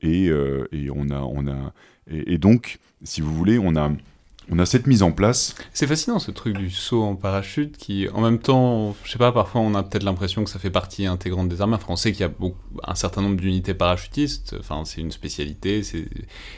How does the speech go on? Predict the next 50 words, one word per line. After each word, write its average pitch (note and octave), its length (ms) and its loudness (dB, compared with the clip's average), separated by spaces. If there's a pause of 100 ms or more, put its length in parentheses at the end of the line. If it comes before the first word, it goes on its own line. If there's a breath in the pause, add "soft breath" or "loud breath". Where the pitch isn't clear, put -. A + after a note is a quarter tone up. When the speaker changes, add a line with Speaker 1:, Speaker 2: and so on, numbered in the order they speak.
(140)
Speaker 2:
et F#2+ 120 2
en F2+ 100 2
fait, C#3 300 4
ce - 140 -10
que F2 80 -4
vous D#2+ 180 -6
nous E2 180 -6
indiquez, E2+ 280 -4
c'est D#2+ 240 -8
que - 80 -14
c'est - 140 -8
assez F2 220 -4
rare, - 360 -2
quoi. - 180 -8
C'est, E2 300 -10
c'est, D#2+ 320 -8
c'est - 260 -18
de, E2 180 -8
de, D#2+ 300 -8
de - 140 -10
s'en - 180 -10
servir D#2 420 -6
vraiment. E2 380 -6 (600 loud breath)
Speaker 1:
Mais G2 80 4
parce - 260 -2
que, G#2 240 4
comme F2 240 4
je D#2+ 40 2
vous F2+ 80 0
dis, A#2 120 4
à F2 80 6
premier E2+ 300 2
titre, - 320 -8 (280 loud breath)
euh, E2 360 4
il F#2 60 0
y F2+ 40 6
a E2 60 8
besoin F2 220 4
d'avoir F#2 260 4
une D#2 80 2
véritable E2+ 400 2
raison F#2 420 6
opérationnelle E2+ 640 -2 (340)
pour C#2 140 -8
le C2+ 80 -6
faire. C2 280 -8 (440 soft breath)
Euh, C#2 280 0
un D2 140 2
saut, G2 360 4
euh, D2+ 140 4